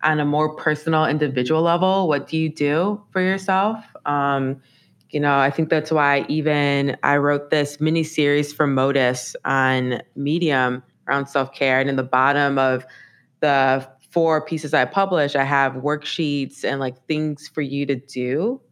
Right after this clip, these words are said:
to, on a personal level, check in with yourself, see how you're doing, seeing what you're bringing into your work.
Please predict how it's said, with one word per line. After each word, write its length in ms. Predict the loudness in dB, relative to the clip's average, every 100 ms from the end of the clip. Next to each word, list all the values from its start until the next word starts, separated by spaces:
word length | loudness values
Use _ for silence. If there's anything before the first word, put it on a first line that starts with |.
| _
to, 300 | -4 -2 0 2
on 120 | 0
a 60 |
personal 500 | -2 -4 -4 -2 0
level, 380 | 0 2 2 0
check 260 | -2 -4 -2
in 120 | -4
with 140 | -2
yourself, 600 | -4 -2 -2 0 0 -4 -10 -20 -20 _
see 240 | -6 -2
how 140 | 2 2
you're 120 | 2
doing, 260 | 2 0 -2
seeing 260 | -2 -2
what 160 | -2 -2
you're 80 | -2
bringing 400 | -2 -2 -2 -2
into 240 | -2 0
your 120 | 0
work. 440 | 2 2 0 -2